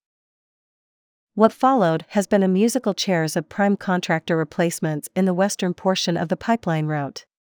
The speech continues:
The next change came in May twenty twenty-one when Coastal GasLink announced that Ledker Haisla L P would replace M S J V in a portion of Section eight, the route's most technical section, to allow M S J V to focus on the east portion. Then,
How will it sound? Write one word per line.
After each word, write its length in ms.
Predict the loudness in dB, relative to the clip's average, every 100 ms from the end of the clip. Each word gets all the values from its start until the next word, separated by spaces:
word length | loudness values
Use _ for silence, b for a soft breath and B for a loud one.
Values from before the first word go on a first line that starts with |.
| _ _ _ _ _ _ _ _ _ _ _ _
The 80 | 2
next 280 | 4 2 -2
change 460 | -2 0 0 -4
came 160 | -2 2
in 140 | 2
May 140 | 2 0
twenty 260 | 0 0
twenty-one 560 | 2 2 0 2 2 2
when 140 | 0
Coastal 360 | 0 -2 0 -2
GasLink 520 | 0 0 0 -4 -4
announced 400 | -2 0 0 0
that 140 | 0 2
Ledker 320 | 2 0 0
Haisla 340 | 0 0 0 2
L 140 | 0
P 240 | 0 0
would 220 | 0 -2 -2
replace 420 | -2 0 0 0
M 80 | -2
S 160 | -2
J 200 | -2 -2
V 340 | 0 0 0 -2
in 120 | -2
a 40 | -2
portion 360 | 0 0 0
of 80 | -2
Section 360 | -2 -2 -2 0
eight, 360 | 0 0 -6 _ -4
the 100 | -2
route's 300 | 0 0 -2
most 180 | -4 -2
technical 400 | -4 -2 -4 -4
section, 560 | -2 -2 -2 -4 -6 -12 _
to 120 | 0 2
allow 220 | 4 4
M 160 | 2
S 160 | 0 -2
J 160 | -2 0
V 220 | 0 -2
to 160 | -4
focus 400 | 2 2 2 0
on 80 | 0
the 180 | 0 -2
east 220 | -4 -4
portion. 560 | -4 -2 -2 -4 -4 -8 _ _ _ _ _ _ _ _ _ _ _ _ _ -2
Then, 380 | 2 4 2